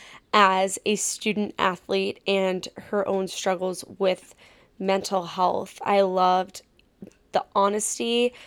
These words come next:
about these different, the, the journey she went through, right? From picking up a stick just for fun to then experiencing this performance anxiety because, you know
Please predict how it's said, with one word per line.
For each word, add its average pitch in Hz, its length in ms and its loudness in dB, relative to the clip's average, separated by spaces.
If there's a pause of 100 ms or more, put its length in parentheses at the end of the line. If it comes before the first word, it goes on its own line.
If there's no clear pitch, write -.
(440)
about 190 460 2 (1160)
these 190 360 -4
different, 202 600 2
the, 202 140 2 (180)
the 226 140 6
journey 220 400 4
she 202 180 -2
went 185 260 0
through, 170 180 -4
right? 180 260 0
From 196 180 -6
picking 202 340 -4
up 190 140 -2
a - 20 -4
stick 202 320 -2
just - 380 -4
for 185 340 0 (380)
fun 190 500 2
to 233 120 0
then 196 180 2
experiencing 185 1080 -2 (440)
this 190 220 0
performance 196 720 -4
anxiety 190 560 -2
because, 180 680 -4
you 180 80 -4
know 175 340 0